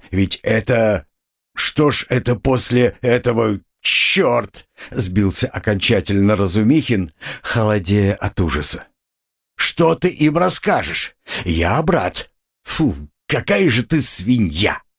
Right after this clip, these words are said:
Просто роза весенняя.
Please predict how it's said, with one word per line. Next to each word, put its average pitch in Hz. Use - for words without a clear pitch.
Просто 165
роза 110
весенняя. 90